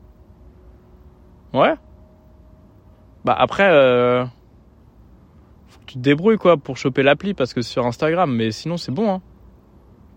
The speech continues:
Désolé, il y a un oiseau qui, qui s'est mis à m'engueuler, là,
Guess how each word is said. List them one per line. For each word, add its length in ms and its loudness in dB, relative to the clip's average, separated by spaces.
Désolé, 420 -4
il 40 -6
y 40 -8
a 60 -10
un 320 -14
oiseau 220 -10
qui, 220 -20
qui 120 -20
s'est 180 -20
mis 120 -6
à 20 -6
m'engueuler, 500 -6
là, 240 -6